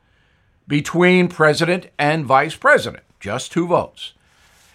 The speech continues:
In eighteen hundred, Thomas Jefferson and his running mate, Aaron Burr, each received seventy-three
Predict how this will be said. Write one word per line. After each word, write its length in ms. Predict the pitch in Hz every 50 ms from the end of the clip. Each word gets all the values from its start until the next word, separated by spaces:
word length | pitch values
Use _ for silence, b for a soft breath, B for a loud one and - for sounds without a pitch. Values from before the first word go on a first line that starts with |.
| _ -
In 80 | 131 147
eighteen 300 | 180 196 185 180 156 143
hundred, 440 | - 226 247 185 170 165 180 -
Thomas 300 | - 139 139 139 135 127
Jefferson 540 | - - 147 139 135 151 139 - 202 220 233
and 180 | - 139 135 131
his 200 | 127 117 95 92
running 460 | 101 123 156 175 175 156 139 127 120
mate, 520 | 131 165 214 190 165 196 226 - - - _ _ _ _ _ _ _ _ _ _ -
Aaron 360 | 131 147 160 156 143 123 113
Burr, 500 | 123 160 233 247 202 165 165 180 196 - _ _ _ _ _ _ _ _ _ _ -
each 280 | 151 165 196 - -
received 600 | 240 247 240 - - 143 123 98 107 131 160 175
seventy-three 1120 | - - - 131 120 120 143 147 160 180 196 202 196 - - 123 123 117 113 123 143 160